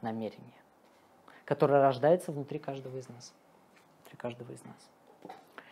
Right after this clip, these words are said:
И этот опыт дуальности,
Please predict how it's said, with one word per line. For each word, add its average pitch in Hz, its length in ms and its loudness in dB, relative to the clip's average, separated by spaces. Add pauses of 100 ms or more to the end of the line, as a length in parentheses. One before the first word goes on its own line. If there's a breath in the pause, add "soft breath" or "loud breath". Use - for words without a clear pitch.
(280 loud breath)
И 165 160 2
этот 180 340 2
опыт 202 460 6
дуальности, 180 880 0